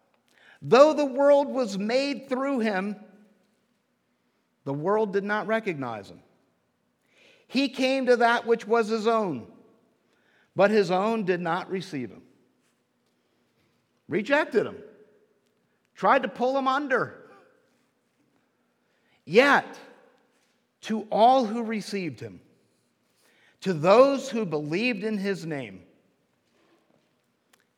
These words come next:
he made a new race of people out of them.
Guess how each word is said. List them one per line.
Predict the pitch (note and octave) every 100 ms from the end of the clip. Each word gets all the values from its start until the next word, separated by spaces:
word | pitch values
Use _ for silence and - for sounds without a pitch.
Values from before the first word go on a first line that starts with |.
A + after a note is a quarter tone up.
| _ _ _ _ _ _ _ _ _ _
he | F3+ G3+
made | G3+ G#3+
a | G3+
new | G3
race | G3+ E3 F3+ D3
of | A#2+
people | A3 G#3+ A2+ G2
out | A2+ A2+ G2+
of | F#2
them. | E2+